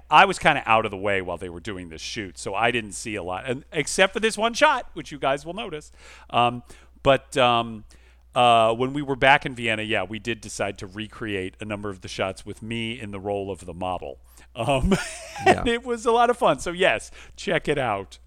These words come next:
Speaker 1: That was a very good time.
Speaker 2: So entertaining.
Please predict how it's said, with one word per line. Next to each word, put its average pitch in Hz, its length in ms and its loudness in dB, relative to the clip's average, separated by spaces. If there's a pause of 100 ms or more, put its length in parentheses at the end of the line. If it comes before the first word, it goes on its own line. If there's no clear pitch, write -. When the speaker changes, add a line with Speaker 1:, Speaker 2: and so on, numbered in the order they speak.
(140)
Speaker 1:
That 123 140 -10
was 120 140 -14
a 120 40 -8
very 113 240 -4
good 110 200 -8
time. 87 420 -10 (760)
Speaker 2:
So 98 480 0
entertaining. 82 640 -4